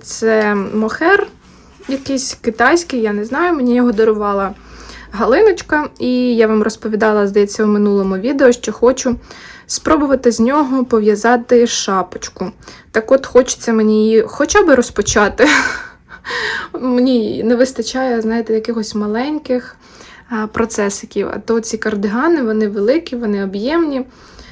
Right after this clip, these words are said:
Ось, тому ось таких маленьких хочеться <laughs> мені.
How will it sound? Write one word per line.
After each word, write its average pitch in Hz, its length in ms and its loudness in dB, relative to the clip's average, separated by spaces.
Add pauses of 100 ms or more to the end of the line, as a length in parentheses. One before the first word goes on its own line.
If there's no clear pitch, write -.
(260)
Ось, 220 340 -4
тому 277 360 -2 (840)
ось 247 120 2
таких - 480 0
маленьких 208 520 0
хочеться - 580 -2 (220)
<laughs> - 240 -6
мені. - 320 -8